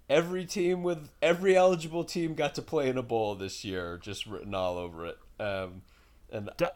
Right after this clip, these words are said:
Speaker 2: Dust-, Dustin Crum, great name, by the way, uh, quarterback for Kent State, was the mac player of the year. Um, now, N I U, you know, shut him down in the mac championship, but, um,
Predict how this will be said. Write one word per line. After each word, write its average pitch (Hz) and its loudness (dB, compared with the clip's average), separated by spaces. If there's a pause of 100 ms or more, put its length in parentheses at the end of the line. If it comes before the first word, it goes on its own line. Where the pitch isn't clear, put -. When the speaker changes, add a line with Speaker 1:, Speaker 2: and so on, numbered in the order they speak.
Speaker 2:
Dust-, 160 2
Dustin 180 4
Crum, 135 6 (220)
great 147 0
name, 113 -4 (140)
by 104 -4
the 104 -8
way, 101 0 (160)
uh, 110 -2
quarterback 139 8
for 127 -8
Kent 139 -2
State, 123 2
was 123 0
the 127 -2
mac 117 2
player 120 0
of 107 -4
the 110 -8
year. 120 -4 (680)
Um, 113 -8
now, 113 -4
N 131 -2
I 123 2
U, 131 2
you 123 -6
know, 107 -6 (120)
shut 131 -2
him 120 -4
down 117 2
in 117 -4
the 113 -4
mac 110 -2
championship, 175 0
but, 110 -2
um, 110 -8